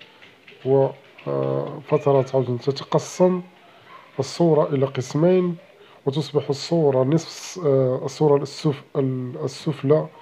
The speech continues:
تصبح مقلوبة بهذا الشكل كما تشاهدون الآن، فهي تتراقص وغير مستقرة،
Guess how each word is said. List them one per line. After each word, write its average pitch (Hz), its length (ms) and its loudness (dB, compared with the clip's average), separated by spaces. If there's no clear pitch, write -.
تصبح 143 580 -4
مقلوبة 151 600 2
بهذا 135 400 2
الشكل 143 460 -2
كما 139 200 4
تشاهدون 131 460 0
الآن، 156 420 2
فهي 127 680 2
تتراقص 139 840 0
وغير 135 480 2
مستقرة، 131 840 0